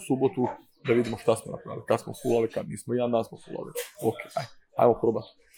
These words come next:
Tako to krene, ali tu mora biti puno taj accountability. Ako vi nemate taj odnos, ne napravite motivaciju, nećete ništa napraviti. Tako je sa sportašima,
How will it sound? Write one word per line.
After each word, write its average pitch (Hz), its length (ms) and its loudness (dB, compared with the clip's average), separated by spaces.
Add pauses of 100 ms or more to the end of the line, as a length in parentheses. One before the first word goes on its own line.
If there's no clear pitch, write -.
(300)
Tako 120 280 6 (100)
to 113 160 2
krene, - 240 -6
ali 113 180 -2
tu 127 80 0
mora 123 220 4
biti 117 220 -4
puno 117 280 0 (260)
taj 117 100 4
accountability. - 680 0 (200)
Ako - 220 -2
vi 120 100 4
nemate 127 280 4 (100)
taj 120 120 6
odnos, 120 320 6
ne 110 60 -10
napravite 123 500 2
motivaciju, 120 580 -2
nećete 113 440 -6 (580)
ništa - 260 2
napraviti. - 320 -6
Tako 127 240 4
je 123 60 0
sa 117 100 -12
sportašima, 123 680 4